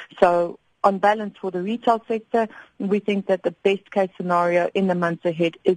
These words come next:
for a stabilization rather than seeing a significant upswing in retail sales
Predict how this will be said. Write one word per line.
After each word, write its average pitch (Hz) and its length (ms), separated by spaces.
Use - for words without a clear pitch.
for 175 180
a 170 80
stabilization 175 920
rather 190 300
than 180 320
seeing 175 380
a 160 260
significant 185 680
upswing 165 640
in 160 160
retail 151 400
sales 156 240